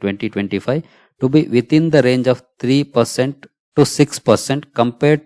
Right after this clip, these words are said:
to its earlier projection one point five percent to two point five percent. So ಮುಂಚಿನ ಪ್ರೊಜೆಕ್ಷನ್ ನೋಡ್ಬೋದು ಬರೀ ಒಂದೂವರೆ ಪರ್ಸೆಂಟ್ ಇಂದ ಎರಡೂವರೆ ಪರ್ಸೆಂಟ್ ವರೆಗೂ ಇತ್ತು.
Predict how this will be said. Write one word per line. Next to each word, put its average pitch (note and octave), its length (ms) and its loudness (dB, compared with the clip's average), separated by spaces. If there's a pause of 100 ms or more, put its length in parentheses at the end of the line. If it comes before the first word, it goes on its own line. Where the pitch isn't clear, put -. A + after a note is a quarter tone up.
to C#3 180 -2
its - 140 -8
earlier C3+ 440 0
projection B2 500 0
one A2+ 220 -4
point A#2+ 300 -4
five A2+ 200 -4
percent A#2 400 -6
to B2+ 100 -4
two A2+ 140 -2
point G#2 340 -2
five G2 240 -2
percent. E2+ 340 -8
So - 280 -8
ಮುಂಚಿನ C#3 460 0
ಪ್ರೊಜೆಕ್ಷನ್ C#3 500 0
ನೋಡ್ಬೋದು B2+ 320 2
ಬರೀ A2+ 200 0
ಒಂದೂವರೆ B2+ 480 0
ಪರ್ಸೆಂಟ್ B2 380 -4
ಇಂದ A#2+ 100 -4
ಎರಡೂವರೆ A#2 640 2
ಪರ್ಸೆಂಟ್ A2 400 -6
ವರೆಗೂ A2 200 0
ಇತ್ತು. A2 320 -2